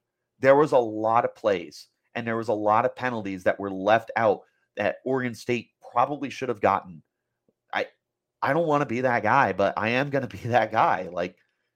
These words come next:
the, the Pac-twelve officiating strikes again. They thought they were the main characters of the anime that we had to watch. Like, it was, it was bad officiating. And still,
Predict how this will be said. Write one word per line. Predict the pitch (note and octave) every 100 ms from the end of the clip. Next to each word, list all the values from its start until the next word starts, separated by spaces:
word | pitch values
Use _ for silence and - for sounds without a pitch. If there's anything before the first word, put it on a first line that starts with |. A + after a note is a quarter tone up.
| _ _ _ _
the, | A2 A#2+ G#2
the | F#2 G2+
Pac-twelve | - D3 - D3+ D#3+
officiating | B2 D#3+ D3+ C3+ A2+
strikes | - A#2+ -
again. | C#3 D3+ G#2
They | C3
thought | C3 A2
they |
were | G2+ G2
the |
main | F#2 G2 B2+ C#3+
characters | - D#3 D#3 A2 G#2 F#2+ _ _
of | - B2
the | A2+ A2
anime | C#3 A#2+ G2 F2+
that | -
we | G#2+
had | G2+ G#2
to | F#2+
watch. | F2+ - - -
Like, | F#2+ F#2 - _ _ _ -
it | D3
was, | D#3+ A2+ F#2 _ _
it | B2
was | D#3 G#2+ _
bad | G#2+ G2+
officiating. | G2+ F#2+ - D#2+ E2+ F2 F2 _ _ _ _ _ -
And | C3
still, | A2+ - - F#3+ F#3+ - -